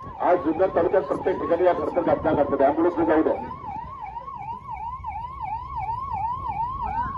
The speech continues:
अनेक तालुक्यातून खडतर जे लोक आले, मी त्यांच्या वतीने पण या रोहनला,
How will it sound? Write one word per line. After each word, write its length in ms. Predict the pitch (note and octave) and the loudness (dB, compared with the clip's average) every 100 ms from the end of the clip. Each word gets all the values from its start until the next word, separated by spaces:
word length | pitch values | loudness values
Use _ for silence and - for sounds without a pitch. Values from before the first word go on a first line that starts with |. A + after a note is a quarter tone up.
| G#5 A5+ C6 B5+ - | -4 -4 -2 2 6
अनेक 280 | - - - | 8 8 8
तालुक्यातून 440 | E3 F3 F3+ F3+ | 8 8 6 4
खडतर 280 | G#3 - F3 | 4 2 2
जे 180 | E3 E3+ | 4 4
लोक 200 | E3+ D#3+ | 6 6
आले, 160 | E3 | 6
मी 100 | F3 | 4
त्यांच्या 320 | D#3+ E3 D#3+ E3+ | 0 0 2 2
वतीने 300 | E3+ F3+ F3+ | 4 2 4
पण 220 | F3+ F3+ - C6+ G5+ A5+ C6 - G#5+ A#5+ C6 - - | 4 2 0 -6 -8 -10 -8 -8 -12 -12 -12 -6 0
या 60 | C#3+ | 4
रोहनला, 380 | D3 D#4+ D#4 | 4 4 0